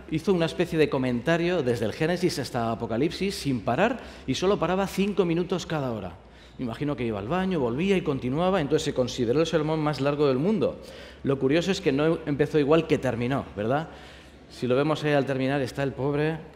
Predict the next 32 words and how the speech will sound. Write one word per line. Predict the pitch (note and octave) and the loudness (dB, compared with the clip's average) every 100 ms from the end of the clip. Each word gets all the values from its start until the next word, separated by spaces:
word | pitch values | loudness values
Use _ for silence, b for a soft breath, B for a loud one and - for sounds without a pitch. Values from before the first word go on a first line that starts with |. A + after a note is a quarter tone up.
| - - | -16 -8
ya, | B2+ C#3 - | -8 -8 -6
ya | B2 | -4
no | C3+ | -2
podía, | B2 B2+ D3 C#3+ - | 0 0 0 -2 -2
era | D3 D3 | -2 0
como | C3+ | 0
mirando | B2 B2 C#3+ D3 | 0 0 0 0
el | |
reloj, | B2+ B2+ C#3 | 0 0 0
"Por | C3 | -2
favor, | A2+ C#3 C#3+ | -4 -4 -2
que | B2 | -4
termine | B2+ A#2 B2+ C3 | -6 -2 0 0
ya | A#2 G#2+ | 0 0
esto". | G#2+ - G2 E2 - - - B B B B B B B | -2 -4 -8 -10 -16 -20 -18 B B B B B B B
Eh, | C3+ C3+ C3 B2+ B2+ - - - - - - - | 8 10 10 10 4 -12 -18 -20 -20 -20 -20 -4
en | C#3 | 0
realidad, | C#3+ C#3+ D3 F3+ G3 F#3 - | 4 4 6 6 4 -2 -4
escuché | - C3 D#3+ | -2 0 0
parte | D#3+ D#3+ | 2 2
del | D#3 B2 | 2 2
sermón, | C#3+ D#3 E3 D#3+ - | 0 0 0 -4 -8
un | A#2+ B2 A#2+ B2 | -4 -2 0 0
ratito, | A#2 D#3 C3 C3 | -2 -2 2 2
¿eh? | C3+ | 2
No | B2 | 0
estuve | - B2+ | -2 0
las | A#2+ A#2 | 0 0
cincuenta | A#2+ B2 A#2 | -2 0 2
y | A2+ G#2+ | 2 2
tres | A2+ C3+ | -2 0
horas, | B2+ C3+ - | 0 0 -4